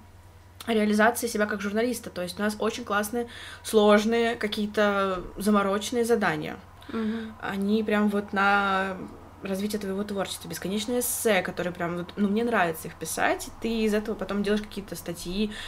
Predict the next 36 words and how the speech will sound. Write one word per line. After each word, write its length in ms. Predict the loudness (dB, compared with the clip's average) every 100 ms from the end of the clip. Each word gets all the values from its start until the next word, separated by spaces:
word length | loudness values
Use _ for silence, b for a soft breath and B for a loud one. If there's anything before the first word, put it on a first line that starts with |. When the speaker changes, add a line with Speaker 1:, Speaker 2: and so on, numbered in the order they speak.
| B
Speaker 1:
Кот-, 140 | -8
я 120 | -2 -2
даже 140 | 0
отправляла 360 | -2 -2 0 0
на 100 | 0
конкурс. 540 | 2 2 2 -4 -2
Не 180 | 4 6
раз 380 | 6 4 2 -4
я 60 |
отправляла 420 | -4 -2 -2 -2 -2
на 80 |
конкурс. 420 | -4 -6 -6 -8 -6
Я 100 | -6
проходила 440 | -4 -4 0 0
с 80 | -2
ними 140 | -8
финал. 540 | -6 -4 -2 2 0 -2 B B B -10
Вот 80 | -8
совсем 220 | -4 -4
недавно 380 | 0 0 0 -2
участвовала 520 | -4 -4 -4 -8 -6
в 80 | -4
"Взлётной 280 | -6 -8
полосе" 580 | -6 -4 -4 -4 -2 0
с 360 | -2 -6 -8 -10 -8
текстом, 460 | -6 -6 -8 -8
который 260 | -8 -8 -8
писала 320 | -2 4 4
просто 460 | 4 -2 -4 -6 -8 B B B B B -20 -8
по 60 | -6
поводу 420 | 0 0 0 -2
там 200 | -4 -2
выставки, 420 | -2 -4 -6 -10
выставки 460 | -6 -6 -6 -10 -14
в 40 |
Перми 500 | -8 -6 -2 0 0